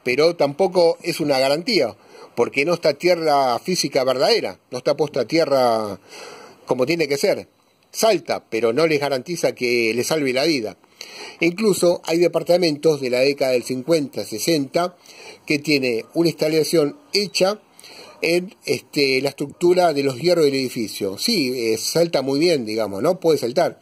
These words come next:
En esa época se hacía de esa manera la puesta a tierra en los edificios, pero tampoco es una garantía que le salve la vida. El, el disyuntor, el disyuntor diferencial salta. Pero ¿qué pasa? Los hierros, eh, se oxidan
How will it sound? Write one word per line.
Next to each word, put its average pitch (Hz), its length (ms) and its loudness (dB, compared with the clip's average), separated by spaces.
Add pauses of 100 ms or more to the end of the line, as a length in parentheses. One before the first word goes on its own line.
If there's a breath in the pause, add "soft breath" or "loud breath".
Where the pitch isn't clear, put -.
(400 loud breath)
En 127 100 0
esa 160 180 0
época 190 560 0
se - 280 -2
hacía 147 240 0
de 147 80 0
esa 151 160 -4
manera 151 340 2
la 120 100 -2
puesta 127 220 -4
a 110 60 0
tierra 123 300 0
en 117 100 -2
los 107 180 -2
edificios, 98 500 -4 (480 loud breath)
pero 123 200 0
tampoco 170 640 0
es 147 160 -8
una 147 160 0
garantía 147 640 0 (160)
que 127 100 -2
le 127 80 0
salve 135 340 -2
la 147 120 2
vida. 165 220 0
El, 110 180 -4
el 120 100 -6
disyuntor, 131 480 -2
el 117 380 -4
disyuntor 127 460 -2
diferencial 110 520 -4
salta. 139 420 -4 (760 loud breath)
Pero 139 220 -2
¿qué 165 100 -2
pasa? 127 380 -4
Los 160 180 2
hierros, 139 540 0 (340 loud breath)
eh, 127 160 0
se 143 100 -4
oxidan 139 540 0